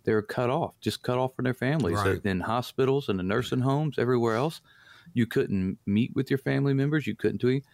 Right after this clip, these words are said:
Speaker 1: so if you didn't have your affairs in order and you didn't have your estate planning documents all done and signed,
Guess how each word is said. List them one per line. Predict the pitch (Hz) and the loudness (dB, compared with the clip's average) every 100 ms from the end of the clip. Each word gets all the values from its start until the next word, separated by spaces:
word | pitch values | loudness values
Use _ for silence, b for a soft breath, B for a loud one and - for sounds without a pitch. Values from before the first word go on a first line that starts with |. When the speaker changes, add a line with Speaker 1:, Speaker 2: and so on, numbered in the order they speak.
| B B | B B
Speaker 1:
so | - 123 | -2 -2
if | 110 | 2
you | 202 | 2
didn't | 220 - | 2 2
have | 117 120 | 0 0
your | 113 104 | 0 0
affairs | - 120 180 156 | 0 0 0 0
in | 104 95 | 0 0
order | 92 104 | 0 0
and | 120 | 0
you | 120 | -2
didn't | 135 117 | -2 -2
have | 113 | -2
your | 104 98 | 0 -2
estate | - 127 160 | 0 -2 0
planning | - 101 98 | 0 0 0
documents | 90 92 - 95 92 - 95 | 0 -2 -2 -4 -4 -4 -2
all | 92 | -2
done | 87 92 90 | 0 -2 -2
and | 92 | -2
signed, | 95 98 127 | 0 0 -2